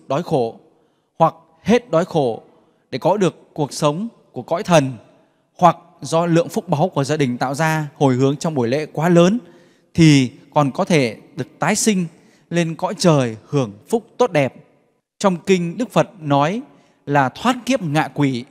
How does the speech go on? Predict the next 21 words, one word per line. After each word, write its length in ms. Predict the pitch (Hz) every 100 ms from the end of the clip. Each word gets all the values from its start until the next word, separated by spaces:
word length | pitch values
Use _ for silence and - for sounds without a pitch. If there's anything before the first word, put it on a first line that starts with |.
| _
sinh 340 | - - 185 143
về 180 | 131
thiên 260 | 110 - 190
cung, 300 | - 208 180 139 - _ _ -
tức 120 | 202
là 240 | 185 120 -
thoát 240 | 208 202
kiếp 220 | 240 240
ngạ 180 | 147 151 135
quỷ 120 | 127
đói, 320 | 135 147 247 - _ _ _
sinh 260 | - 208 185
lên 160 | 185 160
trời 400 | 156 135 117 117
sống 360 | - 156 147
trong 200 | 190 175
cung 260 | 156 190 165
điện 260 | 156 147
sung 220 | 131 190 185
sướng, 340 | 170 165 240 - _ _ _
hoặc 180 | - 180